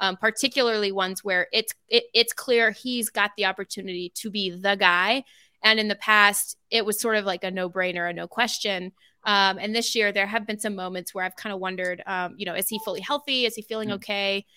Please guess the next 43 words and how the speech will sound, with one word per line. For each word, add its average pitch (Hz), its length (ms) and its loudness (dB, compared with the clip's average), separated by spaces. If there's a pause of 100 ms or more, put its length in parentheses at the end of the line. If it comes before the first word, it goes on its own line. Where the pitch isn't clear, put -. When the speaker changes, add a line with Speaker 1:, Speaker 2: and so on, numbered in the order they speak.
(260)
Speaker 1:
Um, 185 480 -4
that 180 180 -4
kind - 160 -10
of - 60 -20
a - 20 -18
thing. - 300 -12
So, 185 400 -2
um, - 380 -6
we'll - 120 -2
see 392 160 2
how 370 80 8
he 349 60 4
finishes 277 340 0
out 226 180 2
the 214 80 -8
year. 190 200 0
He's 220 180 -6
been 247 160 -4
really 220 240 2
outspoken 190 540 -2
as 180 160 -6
well, 180 400 -2 (320)
I 202 140 2
think, 208 200 -2
about 190 360 -2
the, 180 340 0 (420)
um, 190 400 0
the 220 140 0
lack 208 260 2
of 202 140 -4
reciprocation 190 1080 -4
from 196 180 -4
the 185 80 -4
offensive 180 500 -4
side 170 520 -2
this 180 220 -4
year. 175 340 -2
He 196 180 -6
was 185 160 -4
pretty 202 200 -4
outspoken, 180 760 -6 (360)
um, 185 460 0
after, 180 800 -2